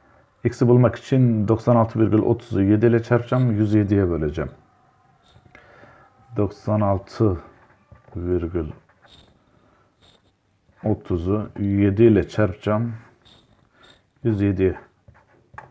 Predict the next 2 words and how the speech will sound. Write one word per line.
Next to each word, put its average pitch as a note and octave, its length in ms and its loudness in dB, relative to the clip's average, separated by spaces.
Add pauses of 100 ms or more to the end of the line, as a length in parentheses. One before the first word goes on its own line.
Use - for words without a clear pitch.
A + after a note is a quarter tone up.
(240)
böleceğim. D2 380 -6 (1700)
Ee, G#2 360 -2